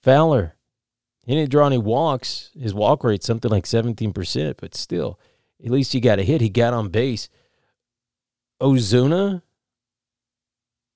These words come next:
there are some calls for people to re-sign, you know, from some people to re-sign Ozuna. And I'm with, you know, if the price is right, absolutely, jump all over that. Get him re-signed. Do what you gotta do.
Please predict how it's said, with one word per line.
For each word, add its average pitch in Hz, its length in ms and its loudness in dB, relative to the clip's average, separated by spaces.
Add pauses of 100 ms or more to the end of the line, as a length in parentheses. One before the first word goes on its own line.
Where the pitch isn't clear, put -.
(640)
there 170 200 4
are 196 60 6
some 135 240 -2
calls 151 460 0
for - 160 -4
people 120 360 -2
to 107 60 2
re-sign, 117 520 -2
you 123 80 -2
know, 107 100 2
from 107 240 -4
some 120 200 -2
people 113 200 -4
to 104 80 0
re-sign 107 520 0
Ozuna. 101 480 -4 (2500)
And 135 120 0
I'm 170 180 2
with, 180 200 2
you 143 80 2
know, 131 160 4
if 123 140 -2
the 131 100 0
price 156 440 -2
is 127 120 -6
right, 104 480 -2 (600)
absolutely, 170 720 0
jump 170 280 0
all 165 140 2
over 185 160 4
that. 98 260 -2
Get 147 160 -2
him 147 140 -2
re-signed. 135 640 0
Do 113 140 2
what 123 140 -2
you 120 80 -4
gotta 110 220 0
do. 90 320 -8